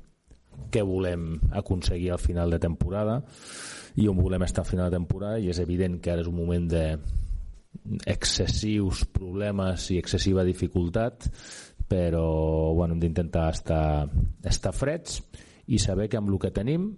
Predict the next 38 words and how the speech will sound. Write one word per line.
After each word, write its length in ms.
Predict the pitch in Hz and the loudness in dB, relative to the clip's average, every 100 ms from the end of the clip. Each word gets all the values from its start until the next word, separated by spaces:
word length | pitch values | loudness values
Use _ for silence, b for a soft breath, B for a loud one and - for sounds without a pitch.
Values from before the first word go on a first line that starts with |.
| - _ | -14 _
amb 240 | 85 87 87 | -2 2 2
molta 240 | 101 104 | 2 0
dificultat, 760 | 104 98 98 101 92 117 123 - | -2 -2 -4 -4 -2 -2 -2 -2
eh, 320 | 101 98 90 85 - - | 0 2 0 -2 -6 -4
podem 320 | 90 90 87 | -2 -2 -4
competir, 460 | 90 80 85 - 90 | -6 -6 -4 -2 -2
podem 300 | 92 82 80 | -2 -2 -2
lluitar 320 | 82 82 85 90 B B B - - | -2 0 0 0 B B B -4 -2
els 120 | - | 0
partits, 400 | - 73 101 110 | -2 -2 -4 -2
i 80 | 92 | 0
amb 100 | 78 | 0
això 140 | - 87 | -2 -2
ens, 140 | - | -4
ens, 200 | 80 78 - | -8 -8 -12
ens 180 | - 80 | -14 -8
centrem, 440 | 80 76 92 82 85 | -6 -2 -2 0 -2
no? 140 | 117 | -2
En 80 | 82 | -2
preparar 380 | 78 80 80 85 | 0 0 2 2
la 80 | 87 | 2
setmana 460 | - 87 87 87 87 B B B - | 0 -2 -2 0 0 B B B 0
lo 220 | 92 92 | 4 4
millor 300 | 92 90 98 | 4 2 2
possible, 420 | 98 - 120 131 | 0 0 0 0
en 80 | 113 | 0
entrenar 380 | 90 82 85 90 | -2 -2 0 0
bé, 120 | 104 127 | 0 -2
cosa 220 | 90 85 | 0 0
que 100 | 85 | 0
estem 220 | - 82 | -2 -4
fent 180 | - 85 | -2 -2
molt 320 | 82 85 82 82 | 0 2 2 2
bé, 100 | 139 - - - | 0 -4 -16 -10
molt 340 | 85 82 80 | -4 0 2
bé, 140 | 90 131 | 2 2
amb 220 | 98 85 | 0 -2
els, 300 | 80 - - | -4 -6 -10